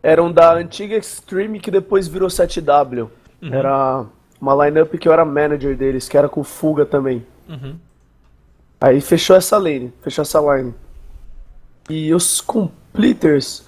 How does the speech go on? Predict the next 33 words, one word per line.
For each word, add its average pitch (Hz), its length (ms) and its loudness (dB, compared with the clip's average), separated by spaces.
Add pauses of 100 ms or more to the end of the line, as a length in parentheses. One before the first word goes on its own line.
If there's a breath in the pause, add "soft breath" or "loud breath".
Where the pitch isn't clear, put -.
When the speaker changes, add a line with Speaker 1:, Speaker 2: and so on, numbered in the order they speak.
Speaker 2:
É, 214 80 0
o 185 100 2
Vestios, 175 720 0
o, 254 200 -8
o 220 60 -4
Vestios 269 300 2
já 240 60 2
era 196 160 4
da 175 60 -2
T 170 80 -6
H 151 160 0
D, 175 280 -2
sempre, 135 260 -10
sempre 160 240 -12
foi. 208 340 -6 (400)
Speaker 1:
Sim. 151 160 -2 (320)
Speaker 2:
E 285 60 0
Speaker 1:
O 180 40 4
Speaker 2:
o - 20 4
Speaker 1:
Vestios 196 180 8
é - 20 6
o 226 40 4
Speaker 2:
Violence 220 140 0
Speaker 1:
único 226 160 -12
original. 190 520 -10 (120)
Speaker 2:
É. 135 220 -10
Speaker 1:
O 151 80 -16
Violence 170 480 -6
saiu 160 480 -4
da 147 520 4
Axis 190 540 -2
depois 156 440 -4
do, 135 500 -4